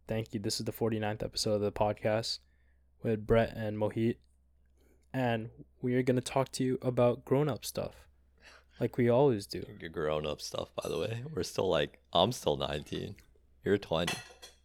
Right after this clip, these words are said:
Speaker 2: We're not grown up just yet.
Speaker 1: But your birthday's coming up.
Speaker 2: Not that much of a difference.
Speaker 1: Nineteen to twenty?
Speaker 2: Yeah, I mean, it's not that big of a difference.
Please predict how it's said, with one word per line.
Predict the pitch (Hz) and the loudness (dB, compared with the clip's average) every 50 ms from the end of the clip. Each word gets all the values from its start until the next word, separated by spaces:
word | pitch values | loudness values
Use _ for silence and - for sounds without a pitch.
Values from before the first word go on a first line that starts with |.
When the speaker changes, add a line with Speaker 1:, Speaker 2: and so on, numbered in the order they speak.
| _ | _
Speaker 2:
We're | - - 95 | -8 -4 0
not | 104 110 90 - | 0 0 0 -2
grown | - - 71 73 76 80 | -4 -4 -2 -2 0 0
up | 82 76 - - | 0 -2 -4 -4
just | - 85 82 - - | -6 -6 -6 -6 -6
yet. | - - 50 50 - - - _ - - - _ _ _ _ _ _ _ _ _ _ _ _ _ - | -6 -4 -4 -6 -6 -10 -14 _ -20 -20 -20 _ _ _ _ _ _ _ _ _ _ _ _ _ -2
Speaker 1:
But | 131 | -2
your | 120 | 0
birthday's | 107 117 120 - 131 117 | 0 -2 -2 -2 -4 -4
coming | - - 110 98 | -4 -6 -8 -10
up. | 98 - - _ _ _ _ - - - - - - - _ _ _ _ _ _ _ - - _ - - - - - _ _ _ _ - - - - - - - - - - - | -12 -14 -16 _ _ _ _ -20 -20 -20 -20 -20 -20 -20 _ _ _ _ _ _ _ -20 -20 _ -20 -20 -20 -20 -20 _ _ _ _ -10 -8 -6 -6 -8 -10 -14 -16 -12 -8 -2
Speaker 2:
Not | 101 107 98 | 0 0 2
that | 85 80 87 95 95 | 4 4 4 4 4
much | 85 80 78 - | 2 0 0 -2
of | - - | -6 -8
a | |
difference. | 78 78 78 73 - - - - 101 - - - - _ - - - _ _ - - - _ _ _ _ _ _ _ _ _ _ _ | -6 -6 -6 -6 -6 -10 -10 -10 -10 -10 -14 -16 -18 _ -20 -20 -20 _ _ -20 -20 -20 _ _ _ _ _ _ _ _ _ _ _
Speaker 1:
Nineteen | 123 120 123 123 - 135 123 | -2 0 0 0 0 0 -2
to | - - | -2 -6
twenty? | - - - 113 113 120 156 - - _ _ _ _ _ _ _ _ - | -12 -8 -6 -2 -2 0 -2 -2 -6 _ _ _ _ _ _ _ _ -8
Speaker 2:
Yeah, | - - 110 113 123 101 | -4 -2 -2 0 0 -2
I | - - | -4 -4
mean, | 87 85 82 85 69 - - - - | -4 -4 -4 -4 -4 -6 -12 -12 -8
it's | - 101 101 113 | -6 -6 -4 0
not | 131 120 98 92 | 2 4 6 6
that | 110 107 101 | 6 4 4
big | 107 104 98 | 2 2 2
of | 104 95 87 | 0 0 0
a | 85 | 2
difference. | 85 92 101 - - - - - 95 92 - - | 2 2 0 0 -4 -8 -8 -8 -8 -10 -12 -16